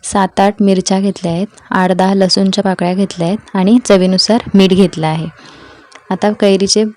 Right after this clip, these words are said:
बारीक तुकडे करून घ्यायचे आहेत. सर्वप्रथम मिक्सरचं भांडं घेऊन त्यामध्ये मिरच्या घेतल्या आहेत, त्या मिरच्यांचे असे तुकडे करून घ्यायचे आहेत, म्हणजे त्या लवकर बारीक होतील.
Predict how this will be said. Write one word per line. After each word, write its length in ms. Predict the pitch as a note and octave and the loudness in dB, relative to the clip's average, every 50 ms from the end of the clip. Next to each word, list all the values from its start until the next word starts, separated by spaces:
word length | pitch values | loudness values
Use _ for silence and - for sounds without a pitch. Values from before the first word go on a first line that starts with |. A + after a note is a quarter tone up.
| _ - | _ -6
बारीक 380 | - G3+ F#3+ F3+ F3+ G3 F#3+ - | -2 0 2 2 0 0 -2 -4
तुकडे 240 | - F#3+ - F3+ F#3 | -4 -2 0 -2 -2
करून 300 | F3+ - F#3+ F#3 F#3 G3 | -2 -2 -2 -2 -2 -2
घ्यायचे 340 | G3 G3 F3 D#3 D3+ - F3 | 0 -2 -2 -2 -4 -4 -4
आहेत. 480 | D#3+ D#3 D#3+ E3 F3 A3 - - - - - _ _ _ _ _ - - - - - - - - _ _ | -4 -4 -4 -4 -6 -8 -8 -10 -16 -20 -20 _ _ _ _ _ -20 -20 -20 -20 -20 -20 -20 -20 _ _
सर्वप्रथम 680 | - - G#3 G3+ G3+ G#3 G3 G#3 G3+ G3+ G#3+ G#3+ A3 A3 | -6 -2 -2 0 0 0 -2 -2 -4 -4 -2 -2 -2 -2
मिक्सरचं 440 | G3+ G3 - - G3 F#3+ F#3 G3+ G3+ | -2 -2 -4 -4 -4 -4 -2 -2 -2
भांडं 280 | G#3 F#3+ F3 F3 F3+ | -2 -2 -2 -4 -4
घेऊन 320 | F#3 F#3 F#3+ F3+ F3+ G3 G#3+ G#3+ G3+ F#3+ | -4 -2 -2 -4 -4 -6 -8 -10 -10 -8
त्यामध्ये 440 | - G3 F#3+ F#3+ F#3+ F#3+ F3 F#3+ G#3 A3+ - - _ - | -6 -4 -4 -4 -4 -4 -4 -6 -6 -8 -10 -8 _ -2
मिरच्या 400 | G3+ G3 F#3+ F#3 F3+ - G3 G3 | -2 0 0 -2 -2 -4 -4 -2
घेतल्या 340 | G3 G3 - - F#3 F3 | -2 -2 -4 -4 -4 -4
आहेत, 200 | F3+ G#3+ - _ _ - - - - - - - | -4 -6 -8 _ _ -20 -20 -20 -20 -20 -14 -8
त्या 100 | - G3 | -4 -2
मिरच्यांचे 540 | G3+ F#3+ F#3+ F3+ - - F#3+ F#3+ F#3 - G3 | 0 0 -2 -2 -2 -4 -4 -4 -4 -4 -4
असे 300 | F#3+ F#3 - - G3+ A#3+ C4+ - _ _ _ _ _ _ - | -4 -4 -4 -4 -4 -4 -6 -8 _ _ _ _ _ _ -2
तुकडे 320 | G#3 G3 - F3+ F3+ F#3 | -2 0 2 2 0 0
करून 300 | F3+ - F#3 F#3 F#3 F#3 | 0 -2 -2 -4 -4 -4
घ्यायचे 340 | F#3 F#3 E3+ D#3 D3+ - - | -4 -4 -4 -4 -4 -6 -6
आहेत, 260 | D#3+ D#3 E3 E3 F#3+ G#3+ _ _ _ _ _ _ - - - - - _ _ - | -6 -6 -6 -6 -8 -10 _ _ _ _ _ _ -20 -20 -20 -20 -20 _ _ -8
म्हणजे 280 | F#3 F#3 F3+ E3+ F#3 F#3 - | -6 -4 -4 -4 -4 -4 -4
त्या 120 | G3 A3 C4+ - - _ _ - | -4 -4 -6 -8 -14 _ _ -2
लवकर 300 | F#3+ F3+ F3 - F3+ F#3 | -2 -2 0 0 0 0
बारीक 320 | F3+ F3+ F3 E3 D#3+ E3 - | 0 0 -2 -2 -4 -6 -6
होतील. 340 | F3 D#3 - - E3 G#3 | -6 -6 -4 -4 -4 -4